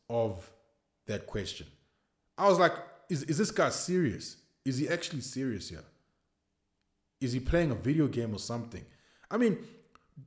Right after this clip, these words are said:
you know, after showing that illustration of what the minimum wage does, he thinks that a good objection to that is asking someone if they would work for the minimum wage. And I'm thinking,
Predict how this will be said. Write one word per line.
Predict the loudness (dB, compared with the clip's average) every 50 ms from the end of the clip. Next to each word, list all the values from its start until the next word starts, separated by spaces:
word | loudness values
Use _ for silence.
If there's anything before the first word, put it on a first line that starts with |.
| -20 _ _ _ _
you | 2 4
know, | 6 6 6 4 4 -2 -6 -12 -18 -20 -20 _ _ _ _ _ _ _ _ _ -14 -14 -14 -16 -8 _
after | 4 4 4 4 4 4 4 4 2 0 -4
showing | -4 2 4 6 6 6 4
that | 2 0 0
illustration | 0 0 2 0 -2 -2 2 2 2 2 2 -2 -2
of | -2 0
what | 0 0 0 0
the | -2 -2
minimum | -2 0 0 -2 -2 -2 -4 -2
wage | -2 -4 -4 -4 -8 -8 -4
does, | -4 -2 -2 -2 -4 -6 -2
he | 2 2 2
thinks | 2 0 0 0 2 2 2 -2 -2
that | -2 0 0 0
a | -2
good | -4 2 4 4 4
objection | 4 2 0 -2 0 0 0 0 -2 -6 -4 -6
to | -6 -6
that | -4 -4 -4 -4 -6 -8
is | -10 -8 -8 -8 -10 -12 -16 -20 -20 _ _ 0
asking | 2 2 2 2 -2 -4 -4
someone | -4 -4 -2 -2 -2 -2 -4 -4 -6 -8 -10 -14 -20 -20 -6
if | -6 -4 -4 -4
they | -4 -2
would | -2 -2 -2 -2
work | -2 -4 -4 -4
for | -6 -10 -8
the | -8 -6
minimum | -6 -6 -6 -6 -8 -8 -8 -8
wage. | -10 -10 -10 -12 -14 -16 -18 -20 _ _ _ _ _ _ _ _ _ _ _ _ _ _ _ _ _ _ -20 _ _ _ _ _ _ _ _ _
And | -6 -2
I'm | -2 -2 -2
thinking, | -2 -2 -2 -2 -2 -4 -6 -6 -6 -10